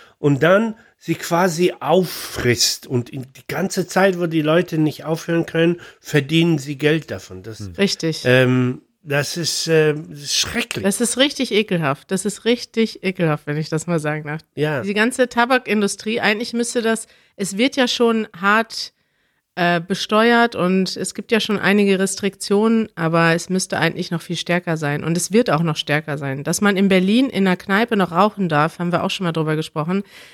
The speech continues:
Speaker 3: das ist wirklich ein Verbrechen an den Menschen. Und ich weiß, jetzt schreiben mir wieder einige Leute,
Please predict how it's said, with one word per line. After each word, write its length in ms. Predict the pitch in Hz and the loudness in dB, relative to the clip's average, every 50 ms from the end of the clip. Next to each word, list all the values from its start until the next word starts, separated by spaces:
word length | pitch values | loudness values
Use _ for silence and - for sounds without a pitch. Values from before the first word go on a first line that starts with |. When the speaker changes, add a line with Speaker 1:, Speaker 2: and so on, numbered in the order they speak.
| - _ _ _ | -20 _ _ _
Speaker 3:
das 160 | - 170 180 - | 0 0 2 2
ist 260 | - 147 - - - | 0 -2 -4 -4 -2
wirklich 300 | 180 190 220 214 233 208 | 0 0 2 2 0 -2
ein 100 | 202 208 | -2 -2
Verbrechen 680 | 196 - - 170 165 - 160 185 226 - - 202 - | -4 -2 -4 -4 -2 0 0 0 0 0 0 -4 -4
an 140 | - 165 175 | -2 0 0
den 160 | 180 170 165 | 2 2 2
Menschen. 540 | 165 160 180 202 202 - - - 147 147 - | 2 4 4 4 2 0 -4 -8 -10 -12 -10
Und 160 | - 170 165 | -8 -6 -4
ich 160 | 160 160 - - | -4 -4 -2 0
weiß, 220 | 175 190 - - | 2 2 2 0
jetzt 160 | - 190 - | -2 -4 -4
schreiben 280 | - - 190 190 208 226 | -2 0 2 2 2 2
mir 120 | 214 202 | 0 0
wieder 220 | 185 196 190 190 - | 0 0 0 0 2
einige 340 | 170 196 208 202 185 185 | 2 0 0 0 0 -2
Leute, 560 | 180 175 180 190 214 233 226 - 214 208 220 | 0 0 2 2 2 2 0 -2 -2 -2 -2